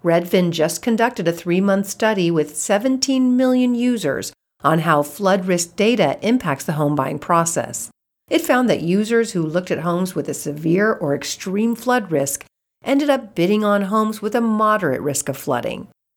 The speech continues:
Users who didn't have that information were not impacted.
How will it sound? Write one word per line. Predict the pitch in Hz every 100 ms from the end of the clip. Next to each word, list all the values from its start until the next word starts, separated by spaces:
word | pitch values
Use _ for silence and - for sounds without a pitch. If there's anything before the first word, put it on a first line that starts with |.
| _ -
Users | 180 175 156 156
who | 156 135
didn't | 160 151
have | 143 185
that | 185 143
information | 156 151 151 156 202 208
were | 208
not | 202 180 160 -
impacted. | 143 147 - - 117 -